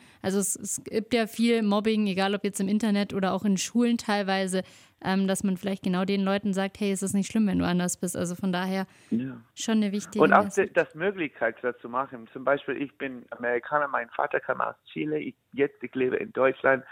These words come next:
Speaker 2: Und, äh, nur das Möglichkeit, dass ich kann das machen oder, oder mein Vater könnte das machen. Und ich hoffe, in Zukunft, wir können auch das machen über die ganze Welt, dass man kann überall fahren, reisen, gehen und leben.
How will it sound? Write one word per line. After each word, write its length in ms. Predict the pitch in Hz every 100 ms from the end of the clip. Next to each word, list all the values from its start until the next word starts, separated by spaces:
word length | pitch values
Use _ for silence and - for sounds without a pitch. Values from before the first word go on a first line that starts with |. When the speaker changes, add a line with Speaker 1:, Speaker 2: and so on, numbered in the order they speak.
| - - -
Speaker 2:
Und, 220 | 127 110 -
äh, 120 | - - - - - - - -
nur 160 | 170
das 180 | 175 160 147
Möglichkeit, 500 | 175 180 170 135 139
dass 100 | 135
ich 160 | 131 -
kann 320 | 127 131 123 -
das 220 | 135 170
machen 260 | 143 120 113
oder, 380 | 113 - 117 117
oder 160 | 113
mein 340 | 113 113 113 107
Vater 320 | - - 139
könnte 280 | - 131 -
das 200 | - -
machen. 320 | 101 107 110
Und 160 | 104 107 _ - - - -
ich 140 | 117
hoffe, 200 | 147 139
in 140 | 131 127
Zukunft, 380 | 160 160 139
wir 80 | 131
können 300 | - 160 143
auch 220 | - 175 -
das 160 | 131
machen 260 | 135 127 123
über 160 | 123 127
die 80 |
ganze 340 | 120 127 - 123
Welt, 200 | 139 120 - _ _ _ _ -
dass 100 | -
man 320 | 120 127 131
kann 280 | 123 127 123 -
überall 680 | 123 123 - 135 139 127 - _ _ _ _ _ -
fahren, 400 | 135 135 135 117
reisen, 520 | 120 127 135 123 117
gehen 300 | 120 139 143
und 180 | 123 117
leben. 380 | 120 127 120 98